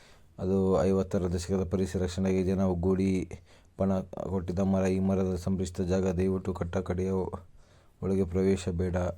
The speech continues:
ಎಂಬ ಫಲಕವನ್ನು ಇಟ್ಟಿದ್ದಾರೆ. ನಂತರ ಈ ಮರದ ಸಾನ್ನಿಧ್ಯ ಎಷ್ಟು ಪ್ರಸಿದ್ಧವಾಯಿತು ಎಂದು ಶ್-, ಎಷ್ಟು ವಿವಾಹವಾಗಿದೆ ಎಂದು ಲೇಖಕರು ಹೇಳುತ್ತಾರೆ.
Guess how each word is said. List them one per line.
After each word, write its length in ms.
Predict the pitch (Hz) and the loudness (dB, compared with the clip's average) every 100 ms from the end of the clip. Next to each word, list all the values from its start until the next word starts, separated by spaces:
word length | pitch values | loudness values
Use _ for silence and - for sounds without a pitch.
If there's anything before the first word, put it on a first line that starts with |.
| - - | -12 -8
ಎಂಬ 220 | 90 90 | -4 -2
ಫಲಕವನ್ನು 520 | 87 95 92 101 98 95 | -2 -2 -2 0 0 0
ಇಟ್ಟಿದ್ದಾರೆ. 400 | 87 87 90 90 | -2 -2 0 0
ನಂತರ 320 | 95 95 95 | 0 0 0
ಈ 100 | 95 | 0
ಮರದ 460 | 92 90 87 98 - - - - - _ - - | 0 -2 -2 -4 -6 -18 -20 -20 -20 _ -12 -4
ಸಾನ್ನಿಧ್ಯ 420 | 92 98 90 101 | 0 2 2 4
ಎಷ್ಟು 280 | 95 92 92 | 2 0 -6
ಪ್ರಸಿದ್ಧವಾಯಿತು 720 | 95 92 87 95 95 92 92 | -4 -4 -2 0 0 0 -2
ಎಂದು 180 | 87 98 | 0 -2
ಶ್-, 360 | - - - - - _ _ | -4 -10 -12 -12 -20 _ _
ಎಷ್ಟು 240 | 90 87 95 | -8 -6 -4
ವಿವಾಹವಾಗಿದೆ 840 | 87 87 90 90 87 87 92 90 | -2 0 0 0 0 0 0 0
ಎಂದು 220 | 90 87 92 | 0 -2 -2
ಲೇಖಕರು 400 | 92 92 98 90 | -4 -4 -4 -2
ಹೇಳುತ್ತಾರೆ. 760 | 90 90 87 87 90 - - | -2 -2 -2 -2 -2 -8 -20